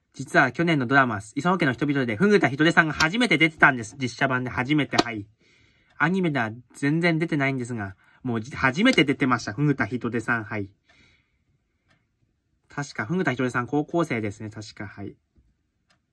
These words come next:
今、サザエさん、普通に主婦やってまして、二十年後、マスオさんは確か、あの、海山商事の確か管理職務めてましたね。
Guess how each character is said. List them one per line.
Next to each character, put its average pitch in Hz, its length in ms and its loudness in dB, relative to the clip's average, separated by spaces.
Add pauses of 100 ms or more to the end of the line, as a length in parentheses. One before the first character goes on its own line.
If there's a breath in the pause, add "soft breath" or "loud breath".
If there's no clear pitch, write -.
(1700)
今、 139 220 -2
サ 165 120 -4
ザ 175 120 2
エ 165 40 2
さ 123 140 -4
ん、 104 60 -8
普 - 180 -20
通 151 140 -2
に 139 100 0
主 175 140 0
婦 156 100 -2
や 113 120 0
っ 110 40 -12
て - 80 -8
ま 123 80 -2
し 120 80 -10
て、 95 240 -12 (380)
二 131 80 -6
十 139 80 -6
年 127 100 -2
後、 107 80 -6
マ 123 160 0
ス - 80 -2
オ 180 100 4
さ 175 120 4
ん 165 40 4
は 160 60 2
確 175 220 0
か、 117 180 0 (340)
あ 127 100 -4
の、 117 220 -8
海 151 180 0
山 180 180 0
商 185 180 0
事 156 80 -4
の 123 80 -4
確 135 240 -8
か 110 80 -16
管 175 540 -4
理 170 320 -4 (340)
職 127 300 -6
務 131 220 -6
め 131 60 -6
て 131 120 -6
ま 113 100 -6
し - 60 -12
た 113 60 -12
ね。 113 120 -6